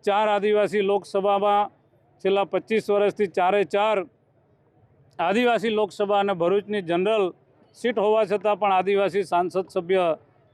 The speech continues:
ત્યાં સેવા કરી રહ્યા છે. તો બે હજાર સત્તાવીસમાં અમે મિશન સત્તાવીસ એસ ટી સીટોનું લઈને ચાલીશું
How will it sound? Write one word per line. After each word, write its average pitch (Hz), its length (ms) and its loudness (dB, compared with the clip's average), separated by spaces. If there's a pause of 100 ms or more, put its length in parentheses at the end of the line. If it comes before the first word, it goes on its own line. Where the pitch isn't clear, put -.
ત્યાં 185 160 0
સેવા 180 320 0
કરી 180 280 0
રહ્યા 196 260 2
છે. 156 280 -4 (520)
તો 214 120 0
બે 208 280 0
હજાર 208 320 2
સત્તાવીસમાં 196 960 -2 (640)
અમે 196 240 2
મિશન 190 440 0
સત્તાવીસ 214 840 -2 (480)
એસ 196 180 -2
ટી 220 200 -4
સીટોનું 202 520 0
લઈને 196 260 0
ચાલીશું 196 680 0